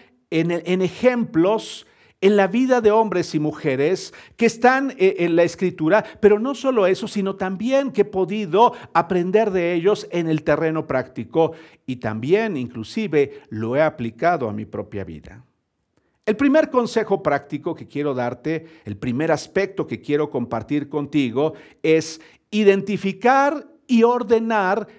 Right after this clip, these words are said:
mis prioridades. Eh, en este sentido, hay quienes pueden tener otras prioridades, pero aquí estamos hablando concretamente de ti.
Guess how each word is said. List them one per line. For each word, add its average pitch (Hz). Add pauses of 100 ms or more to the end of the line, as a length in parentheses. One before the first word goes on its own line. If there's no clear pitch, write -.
(160)
mis 147
prioridades. 151 (2000)
Eh, 131
en 170
este 254
sentido, 180 (240)
hay 175
quienes 170
pueden 269
tener 220 (200)
otras 170
prioridades, 143 (220)
pero 175
aquí 175
estamos 208
hablando 170
concretamente 175
de 113
ti. 95